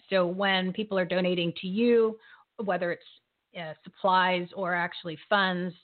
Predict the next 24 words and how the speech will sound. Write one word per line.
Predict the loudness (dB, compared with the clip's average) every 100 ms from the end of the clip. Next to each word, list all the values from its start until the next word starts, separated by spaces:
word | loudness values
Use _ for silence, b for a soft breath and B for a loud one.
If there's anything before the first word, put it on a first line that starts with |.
| _ _
in | -4
the | -2
different | -2 -2 -2
events | 0 -2 -4
that | -8
you | -6
guys | -6 -6
have, | -4 -6 -6 -4
the |
money | -2 2 2
really | 2 2 0 -2
goes | 0 4 4 2 -2 -12 -10
to | -4 -2 -2 -4 -6 -14 -12
the | -6
op-, | -4 -4 -6 -18 -6
not | 0 0 2
the | 2
operations, | 2 -2 0 0 0 -4 -6 -2
but | 0 0 -2
the | -4
mission | -2 2 2 0 -6 -8 -6
of | -6 -4
the | -4
organization. | -4 -4 -8 -10 -10 -10 -12 -14